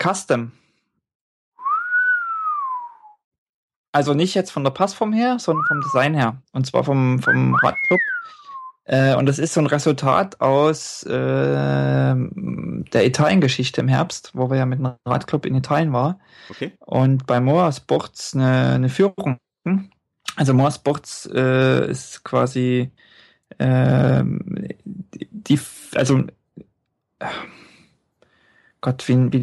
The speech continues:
Speaker 1: wie, wie erklärt man das richtig? Also die Firma, die hinter verschiedenen Labels steht.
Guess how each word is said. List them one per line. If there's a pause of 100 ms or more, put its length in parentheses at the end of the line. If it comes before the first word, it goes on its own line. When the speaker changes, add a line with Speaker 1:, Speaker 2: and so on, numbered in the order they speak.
(140)
Speaker 1:
wie,
wie
erklärt
man
das
richtig? (220)
Also
die
Firma,
die
hinter
verschiedenen
Labels
steht.